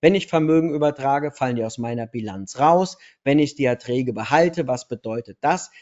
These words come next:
Dann haben Sie eine sehr gute Methodik, um diese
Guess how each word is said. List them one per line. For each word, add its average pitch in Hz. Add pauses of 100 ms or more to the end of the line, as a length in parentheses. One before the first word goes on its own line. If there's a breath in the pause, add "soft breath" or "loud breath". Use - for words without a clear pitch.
(120)
Dann 127
haben 143
Sie 139
eine 131
sehr 156
gute 139 (300)
Methodik, 170
um 147
diese 127